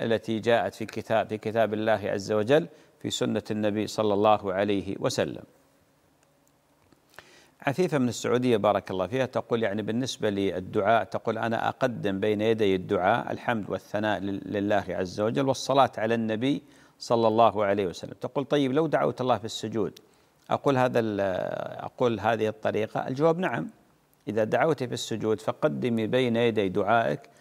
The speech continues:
التمجيد والتقديس والتعظيم لله عز وجل، ثم الصلاة على النبي صلى الله عليه وسلم، ثم بعد ذلك تأتين بالدعاء، تأتين بالدعاء، وهذا أدب من آداب الدعاء، لكن ليس شرطا، هذا أدب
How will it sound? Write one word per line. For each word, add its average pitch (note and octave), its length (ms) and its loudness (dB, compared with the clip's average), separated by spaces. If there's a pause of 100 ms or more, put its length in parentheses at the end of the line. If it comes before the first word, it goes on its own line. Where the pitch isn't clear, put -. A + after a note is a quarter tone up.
(240)
التمجيد A#2+ 640 -2
والتقديس A2+ 680 -4
والتعظيم A2 640 0
لله A#2 220 2
عز A2 240 -2
وجل، B2 400 0 (460)
ثم B2+ 200 4
الصلاة A#2 480 2
على A2+ 160 -2
النبي F#2+ 340 -4
صلى A#2 240 -4
الله A2 440 2
عليه G#2+ 340 0
وسلم، B2 580 0 (420)
ثم F3 200 2
بعد C3 180 2
ذلك A#2 400 2
تأتين A2 880 -2 (460)
بالدعاء، G2+ 760 2 (120)
تأتين - 360 -4
بالدعاء، G2+ 580 -2
وهذا A2+ 340 0
أدب A2+ 220 2 (500)
من A2 140 -2
آداب G#2+ 400 2
الدعاء، F#2+ 540 0 (200)
لكن A2+ 280 0
ليس C#3 220 2
شرطا، G#2 460 0 (760)
هذا G#2 300 0
أدب G#2+ 200 2